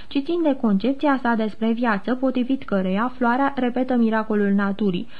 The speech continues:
reproduce armonia universului, reflectând însuși drumul existenței omului, nevoia lui de liniște și de echilibru interior.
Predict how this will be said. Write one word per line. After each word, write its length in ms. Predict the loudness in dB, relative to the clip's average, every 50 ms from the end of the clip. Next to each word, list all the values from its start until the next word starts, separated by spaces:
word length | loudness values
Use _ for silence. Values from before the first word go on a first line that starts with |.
| -10 -4 0
reproduce 560 | 0 2 2 2 2 2 0 0 0 0 0 2
armonia 500 | 2 2 4 4 4 4 4 2 2 2
universului, 840 | 2 2 4 4 4 4 2 0 0 -2 -2 -2 -2 -2 -2 -4 -8 -10 -12 -12 -12 -12 -10 -6 0
reflectând 540 | 0 0 2 2 0 0 0 0 0 0 2 2
însuși 380 | 2 2 2 2 2 2 2
drumul 300 | 2 2 2 4 4 4
existenței 680 | 2 2 0 -2 -4 -2 0 2 2 2 2 0 -2 -2
omului, 480 | 0 2 2 2 2 2 2 0 0 0
nevoia 400 | 0 0 2 2 2 2 4 4 2
lui 140 | 2 2
de 100 | 2 2
liniște 540 | 2 2 2 2 2 2 0 0 0 0 0
și 140 | 0 0 0
de 200 | 0 0 0 0
echilibru 520 | -2 -2 -2 -2 -2 0 0 0 0 2 2
interior. 560 | 2 2 2 2 0 0 0 -2 -2 -4